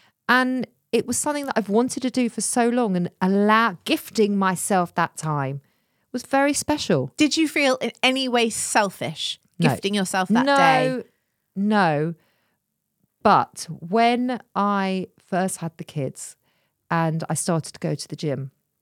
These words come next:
Speaker 1: I did feel very selfish for taking the time out to go to the gym.
Speaker 2: Yeah.
Speaker 1: And it took me a good four or five years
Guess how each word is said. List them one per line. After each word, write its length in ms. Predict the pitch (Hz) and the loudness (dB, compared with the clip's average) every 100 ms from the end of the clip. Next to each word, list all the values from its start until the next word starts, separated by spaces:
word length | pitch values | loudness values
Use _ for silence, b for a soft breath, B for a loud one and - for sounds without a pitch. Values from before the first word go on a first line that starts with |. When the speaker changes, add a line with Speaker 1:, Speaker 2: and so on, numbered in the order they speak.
| _ _ _ _ - - | _ _ _ _ -18 -8
Speaker 1:
I 80 | 165 | -4
did 160 | - 151 | -2 -2
feel 180 | - 135 | -4 -6
very 200 | 135 127 | -6 -6
selfish 600 | - 135 - 139 - - _ _ | -6 -8 -8 -12 -12 -16 _ _
for 160 | - | -4
taking 380 | 160 165 160 160 | -4 -2 -4 -4
the 60 | 151 | -8
time 280 | - 151 147 | -6 -6 -6
out 160 | 139 | -8
to 60 | - | -6
go 140 | - 131 | -4 -4
to 100 | - | -6
the 80 | |
gym. 260 | - 143 135 - | -8 -6 -6 -4
Speaker 2:
Yeah. 220 | 160 147 | -4 -2
Speaker 1:
And 120 | 170 | 0
it 100 | 175 | 0
took 300 | - 220 - | 0 -4 -4
me 420 | 180 175 165 165 151 _ _ _ _ _ - | -2 -2 -2 -4 -8 _ _ _ _ _ -8
a 60 | |
good 200 | 160 180 160 | -2 -2 -2
four 360 | - 180 165 | -6 -2 0
or 60 | 156 | -2
five 380 | - 160 151 151 | 0 0 0 0
years 460 | 151 143 139 135 | 0 0 -2 -4